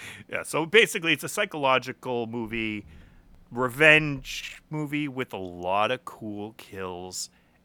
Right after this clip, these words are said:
and she thinks she's a werewolf, so I count it,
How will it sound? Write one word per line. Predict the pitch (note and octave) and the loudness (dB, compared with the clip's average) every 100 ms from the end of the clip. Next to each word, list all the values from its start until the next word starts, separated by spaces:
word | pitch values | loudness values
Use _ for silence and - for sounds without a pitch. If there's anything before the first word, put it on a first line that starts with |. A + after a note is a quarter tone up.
| _ | _
and | F2 F2 E2+ F2 F2 F2 E2+ | -4 -4 -4 -8 -14 -18 -18
she | - C#3 D3+ | -14 -12 -10
thinks | G#3+ C#4 | -8 -8
she's | - A2+ | -6 -6
a | G#2 | -4
werewolf, | G2 G2+ G2+ A2 G#2+ - | -4 -2 -2 -6 -8 -12
so | - - A3 A3+ A3 G#3 G3+ - | -12 -8 -6 -4 -2 -2 -4 -6
I | C3 F3 | -2 -2
count | - C#3+ B2+ B2+ | 0 2 2 0
it, | B2 | -6